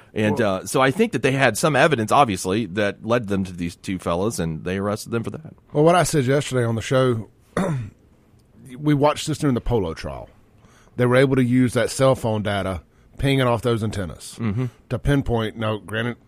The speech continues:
Speaker 2: there was a mistrial. He's still gotta go to trial again. But my point being, the technology exists.
Speaker 1: Yeah, sure.
Speaker 2: It, it, and you're gonna tell me these guys didn't either one have a cell phone in their pocket?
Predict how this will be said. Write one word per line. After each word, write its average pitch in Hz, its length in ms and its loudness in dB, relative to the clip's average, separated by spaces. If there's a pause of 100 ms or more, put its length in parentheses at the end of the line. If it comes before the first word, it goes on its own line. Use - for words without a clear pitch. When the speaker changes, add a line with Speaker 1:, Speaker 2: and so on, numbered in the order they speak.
(160)
Speaker 2:
there 92 120 -8
was 101 120 -8
a 110 40 -6
mistrial. 120 720 0 (120)
He's 98 160 -6
still 110 160 -4
gotta 113 160 -2
go 113 80 0
to 120 140 0
trial 123 320 2
again. 104 300 -4
But 110 180 -2
my 107 120 -6
point 143 300 0
being, 127 180 2
the 110 80 -2
technology 120 680 0
exists. 92 600 -4 (120)
Speaker 1:
Yeah, 95 120 -8
sure. 110 240 -2 (560)
Speaker 2:
It, 127 140 0
it, 123 180 -6 (320)
and 117 120 -2
you're 120 100 0
gonna 131 120 2
tell 131 140 2
me 131 100 4
these 123 140 2
guys 120 260 4
didn't 120 160 -2
either 120 120 2
one 120 140 2
have 117 100 2
a 107 40 -2
cell 123 220 2
phone 113 200 0
in 107 60 -4
their 104 100 -4
pocket? 101 400 -4